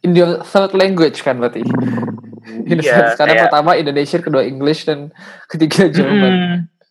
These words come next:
Speaker 2: Jadi kayak udah trilingual gitu loh kita basically. Kayak kita komunikasi, eh, mostly. Mungkin kita ngomong sendiri in Indo, nggak tahu sih lu kalau lu ngomong sendiri gitu, udah in German atau masih di Indonesia atau malah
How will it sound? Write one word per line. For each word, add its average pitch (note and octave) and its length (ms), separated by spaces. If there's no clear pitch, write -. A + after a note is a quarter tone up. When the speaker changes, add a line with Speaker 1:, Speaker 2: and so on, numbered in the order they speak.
Speaker 2:
Jadi C3+ 180
kayak F3+ 220
udah C3 180
trilingual C3+ 640
gitu B2+ 200
loh A2 100
kita G2 260
basically. F#2+ 460
Kayak - 240
kita G#2 160
komunikasi, G2+ 760
eh, F#2 320
mostly. G2 460
Mungkin G#2 260
kita A#2+ 160
ngomong G#2+ 240
sendiri A2 480
in G#2 160
Indo, B2+ 280
nggak A#2+ 260
tahu C#3 120
sih E3 140
lu D3 140
kalau D3 240
lu B3+ 160
ngomong F3 440
sendiri C#3 460
gitu, D#3+ 320
udah B2 380
in B2+ 140
German B2 360
atau - 80
masih D#3 240
di A#2 120
Indonesia G#2+ 420
atau F#3 140
malah C#3+ 240